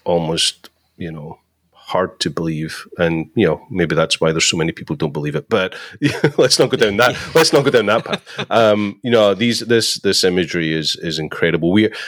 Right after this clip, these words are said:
Speaker 1: you know, to, to, to talk about our brand, I, I hate to do it, but, you know, we're so, so honored that nasa, you know, has a,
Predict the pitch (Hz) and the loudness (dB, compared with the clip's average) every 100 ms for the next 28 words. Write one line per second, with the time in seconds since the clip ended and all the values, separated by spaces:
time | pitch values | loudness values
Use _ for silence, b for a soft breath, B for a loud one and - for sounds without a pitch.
0 | B - 110 90 92 - - _ - 110 | B 0 0 0 -2 -6 -6 _ -4 -4
1 | 85 - - 101 92 - 104 - 90 80 | -4 -8 -4 -4 -4 -4 -4 0 0 2
2 | 85 76 82 80 80 76 - 87 85 78 | 0 0 0 0 -2 -4 -4 -6 -6 -6
3 | 78 73 82 92 87 95 101 - - 104 | -6 -4 -6 -4 -2 -2 0 0 2 0
4 | 95 87 _ _ _ _ _ - - - | 0 -8 _ _ _ _ _ -8 -4 -4
5 | - 110 101 - 90 85 80 76 80 92 | 0 2 2 2 0 0 -4 -6 -8 -4
6 | 87 78 - - 80 76 - 87 80 78 | -2 -2 0 -2 -4 -6 -12 -10 -8 -6
7 | 82 80 80 | -6 -4 -6